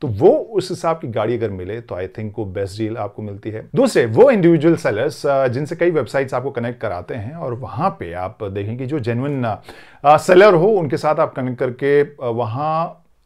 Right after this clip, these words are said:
जो भी टिप्स और ट्रिक्स हमने बताया है, उस हिसाब से गाड़ी सेलेक्ट अगर आप करें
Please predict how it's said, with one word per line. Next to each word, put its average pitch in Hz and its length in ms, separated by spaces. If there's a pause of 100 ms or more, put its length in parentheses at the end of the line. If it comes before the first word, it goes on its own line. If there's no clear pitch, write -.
जो 151 180
भी 208 140 (260)
टिप्स 143 280
और 135 80
ट्रिक्स - 300
हमने 120 140
बताया 107 300
है, 104 100
उस 127 180
हिसाब 113 280
से 151 220
गाड़ी 107 240
सेलेक्ट 110 360
अगर 104 220
आप 101 140
करें 104 220